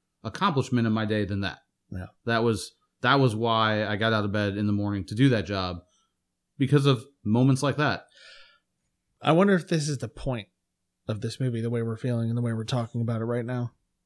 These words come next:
Speaker 2: to make you feel these, I think he, what does he refer to it as? Glimmers of civilization or hope or something like that?
Speaker 1: Yeah.
Speaker 2: 'Cause that's a lot of what it's about. It's holding on to the little things.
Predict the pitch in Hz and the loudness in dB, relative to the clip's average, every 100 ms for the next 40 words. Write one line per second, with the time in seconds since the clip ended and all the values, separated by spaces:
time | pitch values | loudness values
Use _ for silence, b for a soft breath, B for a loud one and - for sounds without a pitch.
0 | _ - 131 123 - 123 - 131 120 117 | _ -2 0 0 -2 -4 -2 -2 0 -2
1 | 113 110 107 - 117 127 127 120 113 - | -4 -6 -8 -10 -14 -8 -6 -6 -8 -12
2 | _ _ 131 139 147 143 151 147 147 147 | _ _ -6 -2 -2 -2 -4 -2 0 -2
3 | 139 131 135 135 135 120 - _ _ _ | -2 0 2 0 0 -4 -8 _ _ _
4 | _ _ _ _ _ _ _ _ _ _ | _ _ _ _ _ _ _ _ _ _
5 | - - 123 123 120 123 131 - 131 131 | -10 -4 -2 0 0 0 -2 -2 -2 0
6 | 131 131 113 107 107 98 123 131 131 127 | 2 0 -2 -4 -6 -4 -2 -2 -2 -4
7 | 110 107 107 110 - 131 123 127 127 127 | -6 -6 -8 -12 -10 -8 -4 -4 -4 -4
8 | 131 127 - 156 123 - _ _ _ _ | -6 -6 -4 -2 -2 -4 _ _ _ _
9 | _ - 165 180 175 143 143 127 117 117 | _ 4 6 6 6 8 6 4 0 -4
10 | 117 117 104 104 - 139 135 127 123 120 | -4 -4 -6 -10 -4 0 2 2 0 0
11 | 120 117 113 110 117 104 101 101 107 - | -2 -2 -6 -4 -4 -6 -12 -14 -14 -16